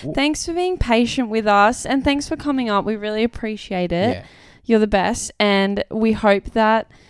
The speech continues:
Speaker 2: um, your next shift goes well.
Speaker 1: Yes.
Speaker 2: Shout out shift workers.
Speaker 1: Hopefully you're surviving,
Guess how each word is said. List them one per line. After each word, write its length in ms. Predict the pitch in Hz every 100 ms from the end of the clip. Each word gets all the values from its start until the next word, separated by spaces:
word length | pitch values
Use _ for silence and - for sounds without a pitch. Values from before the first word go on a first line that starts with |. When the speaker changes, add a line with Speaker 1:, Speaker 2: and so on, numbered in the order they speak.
| _ _ _ _ _
Speaker 2:
um, 500 | 208 190 185 185 185 - -
your 220 | 196 196
next 320 | 196 196 - -
shift 480 | - 202 220 -
goes 300 | - 196 196
well. 480 | 190 185 180 196 247 -
Speaker 1:
Yes. 180 | 131 123
Speaker 2:
Shout 300 | - 226 220
out 220 | 220 214 -
shift 340 | - 220 -
workers. 720 | 202 196 202 202 208 285 339
Speaker 1:
Hopefully 460 | - 101 - 127 123
you're 100 | 113
surviving, 840 | - 113 113 113 113 113 107 107